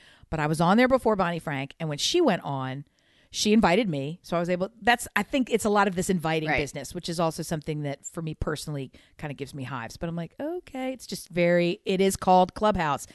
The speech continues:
Speaker 1: To me, that clicky, clicky is very dicky, dicky. But in any event, she invited me. "Yes, I accept. Let's go. I'll bring it." And within thirty-two nanoseconds, she had, like, eighty billion followers. Some people are primed and ready for this platform.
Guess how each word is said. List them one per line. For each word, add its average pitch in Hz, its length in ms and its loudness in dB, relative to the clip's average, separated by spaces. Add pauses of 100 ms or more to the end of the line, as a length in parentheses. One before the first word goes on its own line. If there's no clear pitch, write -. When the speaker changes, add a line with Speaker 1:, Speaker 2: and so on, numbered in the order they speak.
(160)
Speaker 1:
To 190 80 0
me, 185 160 2
that 175 240 -2
clicky, 190 320 -4
clicky 180 420 -4
is 143 120 -8
very 156 200 -2
dicky, 143 340 -8
dicky. 131 380 -14
But - 140 -6
in 240 120 -2
any 269 280 0
event, 233 580 -2 (540)
she - 160 -4
invited 226 260 6
me. 247 60 4
"Yes, 220 240 4
I 202 60 -4
accept. - 280 -4
Let's - 160 -8
go. 151 200 0
I'll 123 140 -6
bring 165 200 -2
it." 131 140 -8 (340)
And 226 120 6
within 220 520 6 (200)
thirty-two 262 800 4
nanoseconds, 180 920 0
she 208 140 -2
had, 180 220 -2
like, 165 260 -4
eighty 180 240 0 (120)
billion 175 460 4
followers. 131 520 -4 (200)
Some 370 220 4
people 349 340 6
are 240 60 6
primed 196 380 2
and 180 140 2
ready 165 220 0
for 170 180 -4
this 147 320 -4
platform. - 560 -8